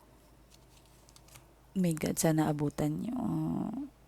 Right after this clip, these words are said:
Wala. <laughs> Ha! Kakainis. Anyway, gusto ko lang na malaman ninyo talagang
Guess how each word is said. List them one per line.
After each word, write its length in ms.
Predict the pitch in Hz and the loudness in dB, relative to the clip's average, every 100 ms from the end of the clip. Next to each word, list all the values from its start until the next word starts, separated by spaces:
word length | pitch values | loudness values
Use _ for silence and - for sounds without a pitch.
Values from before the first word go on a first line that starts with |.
| - - - - | -20 -20 -20 -4
Wala. 320 | 165 151 143 151 | 0 2 0 -4
<laughs> 220 | - - | -6 4
Ha! 320 | 208 190 185 180 - - | 6 8 8 6 4 -8
Kakainis. 720 | - 151 - - 175 156 151 - - - - - | -6 -4 -2 -2 0 0 -2 -6 -12 -10 -10 -4
Anyway, 560 | - 220 202 170 165 160 | 4 6 6 6 4 2
gusto 240 | 170 - | 0 2
ko 160 | 185 185 | 4 4
lang 160 | 180 175 | 4 4
na 80 | |
malaman 560 | 170 170 170 160 160 160 | 4 6 6 6 4 4
ninyo 320 | 160 156 156 | 4 2 0
talagang 640 | 160 165 160 156 156 170 | 0 0 0 2 0 -2